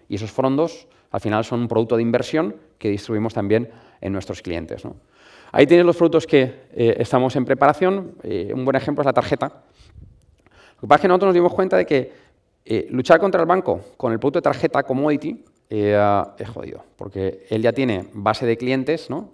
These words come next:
Y, ah, y, y entonces para ti captarte una tarjeta, normalmente tienes mucha selección adversa. Quien te viene a pedirte la tarjeta es el cliente que tú no quieres. Y, ah, y además el coste de manufactura, el coste de envío, etcétera,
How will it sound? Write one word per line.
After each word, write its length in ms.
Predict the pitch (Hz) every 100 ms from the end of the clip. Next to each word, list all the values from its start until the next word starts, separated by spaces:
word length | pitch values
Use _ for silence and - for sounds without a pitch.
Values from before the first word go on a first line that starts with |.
| _
Y, 240 | 104 101 101
ah, 300 | 98 92 95 - - - _ _
y, 180 | - 113
y 40 | 110
entonces 180 | 123
para 200 | 123 123
ti 100 | 113
captarte 360 | 127 117 120 117
una 120 | 131
tarjeta, 460 | 127 120 151 - 147
normalmente 340 | - 117 120
tienes 200 | 127 117
mucha 160 | 131 123
selección 360 | - 101 127
adversa. 460 | 117 123 123 156 -
Quien 140 | - 101
te 80 | 104
viene 160 | 120
a 40 | 120
pedirte 240 | 117 117
la 100 | 117
tarjeta 460 | 110 - 147 92 - - - _
es 300 | - 104 -
el 300 | 110 104 98 - _ _
cliente 240 | - 104 107
que 60 |
tú 100 | 107
no 80 | 113
quieres. 340 | - 143 - - _ - - - _ -
Y, 200 | 113 107
ah, 500 | 104 104 101 98 98
y 160 | 107 104
además 320 | 104 104 113
el 100 | 113
coste 300 | 127 117 127
de 100 | 117
manufactura, 640 | 117 117 117 113 131 123
el 80 | 113
coste 240 | 120 -
de 80 | 120
envío, 400 | 113 123 123 117
etcétera, 340 | 113 123 135